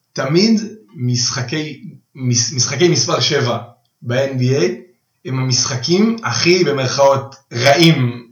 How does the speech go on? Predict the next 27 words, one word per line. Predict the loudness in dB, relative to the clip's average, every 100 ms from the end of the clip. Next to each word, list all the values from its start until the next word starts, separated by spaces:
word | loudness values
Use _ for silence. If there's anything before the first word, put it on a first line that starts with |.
| -8
מבחינת | -8 -6 -6 -6 -4
חוויית | -4 -2 0 0 0
צפייה. | -2 -4 -6 -6 -6
למה? | -4 -4 -6 -10 _ _ -20
כי | -20
כולם | -4 2 4 4
מחמיצים | 2 -2 -4 -2 -4
את | -2
הזריקות | -4 -4 -6 -6 -6
שלהם. | -6 -8 -12 -20 _ -20 _ -2
אין | 2 4
אף | 4
משחק | 2 -2 -2 -2
מספר | -2 -2 0
שבע | 2 2 2
שיסתיים | 0 0 0 0 -2
במאה | -4 -4 -2 -2
עשרים, | -2 -4 -6 -6 -4
מאה | -2
שלושים. | -2 -2 -4 -4 -8 -14 _
הוא | -4
יסתיים | 0 2 2 2
בתשעים, | -2 -4 -12 _ -4 2 4 4 2 2
מאה, | 0 -2 -6
מאה | -8 -6 -2
ושתיים, | 0 0 0
מאה | -2